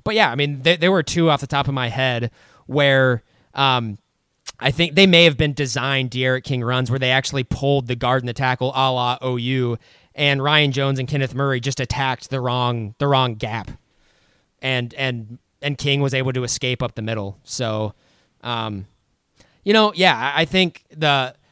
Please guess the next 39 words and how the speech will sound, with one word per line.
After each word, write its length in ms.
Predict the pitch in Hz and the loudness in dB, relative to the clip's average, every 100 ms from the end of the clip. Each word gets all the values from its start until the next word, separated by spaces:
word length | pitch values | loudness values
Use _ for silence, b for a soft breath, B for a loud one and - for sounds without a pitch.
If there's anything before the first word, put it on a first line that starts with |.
| _ _ _ | _ _ _
the, 400 | 151 143 135 110 104 - - | 2 2 0 -8 -20 -20 -8
the 100 | 170 | -4
success 540 | - 170 - 202 214 - | -2 -2 2 4 4 4
that 140 | 156 | 2
Houston 300 | 165 175 160 | 2 0 0
had 240 | 123 143 | 0 0
on 120 | 147 135 | 0 -2
the 80 | |
ground 640 | 104 110 107 117 120 135 135 _ - | -6 -8 -6 -4 -2 -2 -6 _ -12
late 300 | 127 135 131 | -4 -4 -4
in 60 | |
the 80 | 127 | -6
game, 340 | 117 120 123 | -4 -6 -4
I, 140 | 123 135 131 | -4 -4 -6
I 40 | |
think 220 | 160 156 | -4 -2
is, 180 | 151 127 | -2 -2
is 140 | 147 151 | -2 -2
a 60 | |
little 220 | 147 160 | 2 2
concerning, 680 | 147 135 - 147 151 120 120 b b b b | 2 -4 -2 0 0 0 -4 b b b b
but 140 | 170 | 0
also 640 | 147 190 - 170 160 160 - | 2 2 2 4 4 4 0
we 180 | 147 165 | -6 0
have 180 | 165 175 | 2 2
a 60 | 165 | 2
little 240 | 160 160 | 2 2
bit 160 | 151 147 | 2 2
of, 220 | 135 120 _ _ - | 0 -6 _ _ -6
you 80 | 151 | -2
know, 100 | 139 | 0
past 360 | 135 147 143 | 2 2 2
knowledge 380 | 139 147 143 120 | 2 2 2 0
to 60 | 131 | 0
go 120 | 139 | 2
back 220 | 139 135 | 2 2
and 120 | 135 | 0
know 240 | 139 147 139 | 2 4 2
that 300 | 127 131 | 2 -2